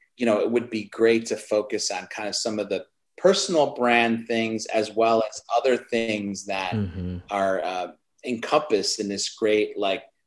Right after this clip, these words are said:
Speaker 1: food and beverage industry that we have. And so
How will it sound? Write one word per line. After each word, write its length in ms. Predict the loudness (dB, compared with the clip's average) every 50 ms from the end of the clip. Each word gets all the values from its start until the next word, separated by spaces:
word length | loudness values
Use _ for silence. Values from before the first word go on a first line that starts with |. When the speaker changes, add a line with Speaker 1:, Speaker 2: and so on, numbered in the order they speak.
| _
Speaker 1:
food 320 | _ -10 0 2 2 4 4
and 120 | 2 4
beverage 420 | 4 4 4 6 4 4 2 2 0
industry 500 | -2 0 0 0 -2 -4 -6 -6 -8 -8
that 140 | -8 -8 -8
we 140 | -8 -10 -10
have. 320 | -10 -10 -10 -10 -10 -12 -14 _ _ _ _ _ _ -4
And 120 | -2 0 0
so 640 | 4 6 8 10 10 10 10 8 8 4 2 -6 -14